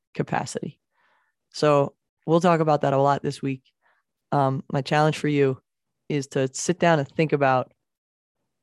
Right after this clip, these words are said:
are you happy? If, if your situation suddenly changed,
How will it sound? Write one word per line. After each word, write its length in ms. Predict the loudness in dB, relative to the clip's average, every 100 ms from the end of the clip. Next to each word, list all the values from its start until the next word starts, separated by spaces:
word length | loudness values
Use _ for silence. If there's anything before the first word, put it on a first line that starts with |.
| _ _ _ 0
are 120 | 0
you 140 | 0
happy? 480 | -2 -4 -6 -10 -20 _ _ _ _ _ _ _ _ _ -20 -20 _ _ _ _ _ _ _
If, 260 | -4 -4 -2
if 160 | -4 -2
your 100 | -2
situation 560 | 0 2 2 2 0 -2
suddenly 540 | 2 2 2 0 -2
changed, 480 | -2 -4 -4 -10